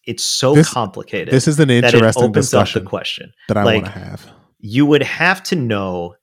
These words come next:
Speaker 1: this was happening. How do you know this was happening? Because I believe I saw this, and I don't know if this is, um,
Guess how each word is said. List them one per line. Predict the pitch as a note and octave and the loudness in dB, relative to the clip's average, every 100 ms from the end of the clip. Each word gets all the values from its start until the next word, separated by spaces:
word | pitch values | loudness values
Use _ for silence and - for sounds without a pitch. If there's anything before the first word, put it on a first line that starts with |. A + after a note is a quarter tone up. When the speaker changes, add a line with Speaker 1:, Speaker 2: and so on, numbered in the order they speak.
| - | -10
Speaker 1:
this | G#2 - | -8 -8
was | G2 | -12
happening. | - E2+ - - - | -10 -12 -12 -20 -4
How | A#2 | 0
do | C3+ | 2
you | D#3 | 4
know | D#3 | 4
this | D3 - | 2 -2
was | D3+ | -2
happening? | D3+ D#3 E3 D#3+ | -2 -2 -4 -4
Because | A#2+ - A2 G2+ F#2+ - - - | -6 -2 0 0 -4 -10 -14 -8
I | G#2+ | -6
believe | F#2+ A#2 A3+ F3+ A#2 A#2 - - _ _ _ _ | -2 0 0 -2 -4 -6 -20 -20 _ _ _ _
I | - | -10
saw | - C#3 G#2+ | -4 -2 -2
this, | E2+ F#2+ - - | -4 -6 -10 -8
and | F#2+ | -6
I | F#2 | -4
don't | E2+ A2 G#2 | -4 -4 -2
know | F#2+ E2+ | -4 -6
if | - | -8
this | F2+ - | -8 -8
is, | E2+ E2+ | -8 -8
um, | F2+ E2 - - | -8 -8 -10 -12